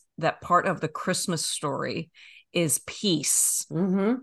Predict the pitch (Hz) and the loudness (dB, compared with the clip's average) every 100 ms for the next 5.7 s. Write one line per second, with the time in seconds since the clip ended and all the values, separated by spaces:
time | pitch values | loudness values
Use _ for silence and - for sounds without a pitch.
0 | - _ - 165 151 147 - 175 175 190 | -10 _ 2 6 6 6 2 0 2 4
1 | 190 170 165 165 156 - 156 - 156 - | 4 4 2 0 -2 -2 -4 -2 -4 -2
2 | - 160 - 156 147 156 139 151 147 151 | 2 2 2 0 0 -2 2 4 4 2
3 | 151 139 147 135 - 143 156 147 - 165 | -2 -2 -4 -4 -6 -6 -6 -4 -2 0
4 | 156 139 139 - - - - 185 208 233 | 0 -2 -4 -8 -20 -20 -2 4 6 8
5 | 240 202 170 190 170 151 | 10 8 6 2 2 2